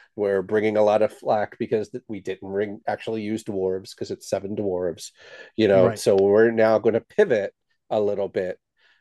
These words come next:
Speaker 1: and it's going to be C G I, like, we're going to C G, correct this with C G I."
Speaker 2: Yeah.
Speaker 1: Um,
Speaker 2: Okay.
Speaker 1: 'cause they didn't even do the Lord of the Rings thing. Like, in, in Lord of the Rings, when they did, uh,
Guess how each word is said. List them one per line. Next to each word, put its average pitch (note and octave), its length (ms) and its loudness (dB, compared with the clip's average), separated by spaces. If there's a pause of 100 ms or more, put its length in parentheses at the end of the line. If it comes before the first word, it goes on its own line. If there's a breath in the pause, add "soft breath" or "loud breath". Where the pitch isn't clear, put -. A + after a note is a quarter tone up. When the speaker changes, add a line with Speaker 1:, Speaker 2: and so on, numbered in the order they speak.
(160)
Speaker 1:
and G#2+ 200 2
it's G#2 220 -2
going A2 280 -2
to A2 160 -6
be G2+ 600 -10 (1000)
C - 260 -8
G A2 200 -2
I, G2 260 -4
like, G2+ 180 -8
we're G2+ 200 -6
going G#2 200 -4
to G2 60 -10
C - 240 -12
G, A#2+ 280 -16
correct A#2+ 400 -2
this - 220 -10
with - 120 -12
C G2+ 220 -12
G F2 220 -10
I." - 240 -18 (600)
Speaker 2:
Yeah. A#2 560 2 (120)
Speaker 1:
Um, F2 220 -6
Speaker 2:
Okay. B2 300 -6
Speaker 1:
'cause C#3+ 180 4
they G3 140 4
didn't G#3 200 0
even G#3 220 0
do F#3 140 0
the D#3 100 0
Lord D3 240 0
of B2+ 60 -4
the B2+ 80 -4
Rings G#3 300 -6
thing. E2+ 220 -12 (100)
Like, A2+ 160 -4
in, B2+ 240 -8
in B2+ 400 -6
Lord D#3+ 280 2
of D#3+ 60 -2
the C#3 80 -2
Rings, D#3 380 -6
when B2+ 120 -4
they B2 140 -2
did, A#2+ 340 -2
uh, G#2+ 480 -4